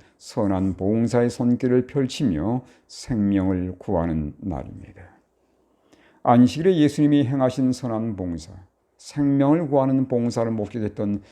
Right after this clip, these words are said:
서기관들과 바리새인들은 어떤 반응을 보였습니까? 안식일에 관한 자신들의 잘못된 규정과 자신들의 부족함을 탄식하며 회개하며 개혁하는 대신에 오히려 예수 그리스도를 제거함으로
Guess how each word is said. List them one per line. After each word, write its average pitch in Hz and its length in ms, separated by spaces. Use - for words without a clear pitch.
서기관들과 107 960
바리새인들은 92 760
어떤 123 460
반응을 123 380
보였습니까? 123 520
안식일에 120 460
관한 117 300
자신들의 113 420
잘못된 107 560
규정과 98 720
자신들의 135 640
부족함을 127 480
탄식하며 107 1000
회개하며 127 840
개혁하는 101 500
대신에 95 540
오히려 117 400
예수 135 460
그리스도를 117 500
제거함으로 101 800